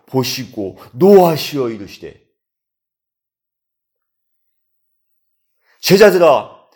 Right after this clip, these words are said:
내가 너희에게 어린아이를 영접해야 된다라고 가르쳐준 것이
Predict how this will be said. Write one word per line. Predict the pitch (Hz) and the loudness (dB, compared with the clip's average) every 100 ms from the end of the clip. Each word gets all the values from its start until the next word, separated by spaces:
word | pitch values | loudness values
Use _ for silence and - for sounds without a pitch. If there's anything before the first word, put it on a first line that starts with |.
| _ | _
내가 | - 190 190 | -2 2 2
너희에게 | 185 185 175 165 160 127 - _ _ _ _ _ _ _ | 2 0 -2 0 -2 -4 -12 _ _ _ _ _ _ _
어린아이를 | 156 226 262 254 226 226 190 | 2 2 4 2 0 -2 -4
영접해야 | 208 220 220 226 208 | -2 -4 -2 -2 -2
된다라고 | 196 185 175 147 151 123 - | -6 -6 -6 -6 -10 -10 -16
가르쳐준 | - 220 226 240 208 | -2 0 0 -8 -6
것이 | 190 208 | -6 -6